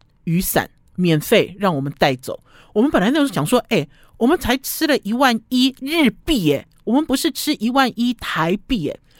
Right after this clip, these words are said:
可是他们的确，他们的服务就是这么老派，他们的服务就是这么的周到。那所以呢，让我对天一天妇罗又落下了一个新的，你知道，好的一个印象，就是那个印象感很好啦，哈，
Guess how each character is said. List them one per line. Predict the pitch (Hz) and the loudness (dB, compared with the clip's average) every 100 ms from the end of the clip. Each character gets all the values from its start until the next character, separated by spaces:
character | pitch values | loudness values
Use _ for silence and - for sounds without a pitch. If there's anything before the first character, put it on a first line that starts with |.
| - - | -20 -6
可 | 214 | -4
是 | 349 | -2
他 | - 311 | 0 0
们 | 294 - | 0 -2
的 | 214 | -6
确， | - 330 | 0 -2
他 | - 254 | 0 0
们 | 240 | 0
的 | 190 | -2
服 | - 165 202 | -6 -4 -2
务 | 165 | -2
就 | - 277 | 0 -2
是 | - | -2
这 | 226 208 | -4 -2
么 | 170 | -2
老 | 143 117 | -4 -6
派， | - 170 120 - - | -6 -6 -6 -14 -14
他 | - 262 | -2 0
们 | 214 | 0
的 | 196 | -2
服 | - 208 | -4 -4
务 | 175 | -4
就 | - 277 202 | 0 2 2
是 | - - | -2 -4
这 | - | 0
么 | 175 156 | 0 0
的 | 156 | -2
周 | - 165 160 | 0 -2 -2
到。 | 135 - _ - - | -8 -10 _ -20 -10
那 | - | -6
所 | 269 277 | -2 -2
以 | 294 | 0
呢， | 214 208 | -2 -2
让 | 262 220 | -2 -4
我 | 170 | -4
对 | - 220 | -4 -6
天 | - 240 233 | -4 -4 -2
一 | 226 | -4
天 | - 226 | -4 -4
妇 | 226 214 | -4 -6
罗 | 165 160 - - - _ | -4 -6 -8 -20 -20 _
又 | 370 302 | 0 2
落 | 285 240 | 2 0
下 | - 208 | 2 0
了 | 175 | 0
一 | 185 180 | -6 -6
个 | 208 | -6
新 | - - 240 240 | -6 -8 -2 -2
的， | 233 143 - | 0 -2 -2
你 | 170 | -6
知 | |
道， | 190 151 | -4 -6
好 | - - 135 | -4 0 0
的 | 139 143 | 0 -8
一 | 151 | -8
个 | 147 | -8
印 | 202 156 | -6 -6
象， | - 151 - - - _ | -4 -6 -6 -14 -14 _
就 | 247 | -6
是 | 262 | -2
那 | 254 | -4
个 | |
印 | 240 233 | -2 -4
象 | - 196 | 0 -2
感 | - 147 165 | -2 -6 -6
很 | - 143 | -6 -6
好 | - - - | -6 -8 -8
啦， | - _ _ | -12 _ _
哈， | 156 123 | -8 -8